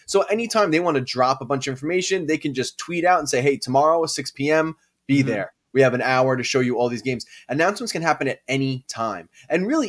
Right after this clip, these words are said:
Speaker 1: E three i-, in general was really more for networking and for the industry to get there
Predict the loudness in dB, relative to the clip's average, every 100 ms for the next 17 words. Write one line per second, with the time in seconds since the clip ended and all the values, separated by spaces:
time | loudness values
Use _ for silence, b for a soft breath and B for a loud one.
0 | -4 -10 -10 -6 -4 -4 -2 -2 -2 -2
1 | 0 0 2 4 4 0 -2 -6 -4 -2
2 | 0 0 0 -4 0 0 2 2 2 2
3 | -2 -2 -4 -6 -6 -2 -2 -2 -2 2
4 | 2 2 2 4 4